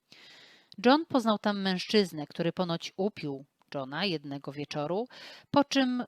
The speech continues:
uprawiał z nim seks oralny. Jakkolwiek niepewny był John, jeśli chodzi o jego życie osobiste i preferencje seksualne, jego życie zawodowe rozkwitało. W tysiąc dziewięćset sześćdziesiątym piątym roku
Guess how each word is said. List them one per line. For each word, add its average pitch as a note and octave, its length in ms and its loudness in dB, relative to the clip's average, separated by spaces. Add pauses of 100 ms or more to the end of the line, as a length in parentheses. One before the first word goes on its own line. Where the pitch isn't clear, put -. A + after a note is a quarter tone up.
uprawiał F3+ 520 2
z D#3+ 100 -10
nim D3+ 300 -12
seks - 420 -14
oralny. C#3 640 -6 (880)
Jakkolwiek G3+ 840 2 (260)
niepewny G#3+ 500 4
był D#3 260 0
John, D#3 180 0
jeśli D#3+ 240 -6
chodzi E3 340 -2
o E3 60 0
jego D#3+ 260 -2
życie F3 340 -2
osobiste E3 640 -4
i D#3 140 -6
preferencje F#3+ 600 0
seksualne, F3+ 720 0 (420)
jego B3+ 320 6
życie B3+ 320 0
zawodowe E3 680 2
rozkwitało. E3+ 960 -4 (460)
W - 80 -18
tysiąc F3+ 320 -4
dziewięćset F#3 460 0
sześćdziesiątym E3 600 -4
piątym G3+ 400 0
roku F3+ 360 2